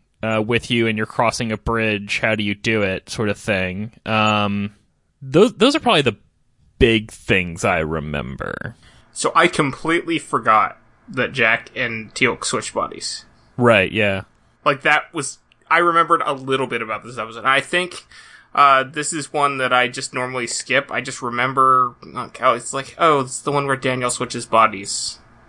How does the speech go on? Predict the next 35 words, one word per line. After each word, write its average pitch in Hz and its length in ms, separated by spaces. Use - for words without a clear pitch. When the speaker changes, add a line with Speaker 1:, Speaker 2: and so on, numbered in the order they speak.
Speaker 2:
And 151 120
Speaker 1:
Right. - 180
Speaker 2:
honestly, 277 380
it's, 202 200
it's 277 160
a 370 80
fun 277 240
episode, 123 440
so 131 540
past - 420
that, 151 240
it 127 140
was 131 200
dumb 131 260
for 117 100
skipping 123 380
this. - 220
But 147 320
I 139 100
completely 160 400
forgot 180 260
that - 120
they 160 80
switched 156 240
bodies. 143 280
I 123 80
remembered 147 880
the 147 120
guy 143 260
on 147 80
the 143 60
street, 135 560
and 131 120
I 127 100
remembered 135 800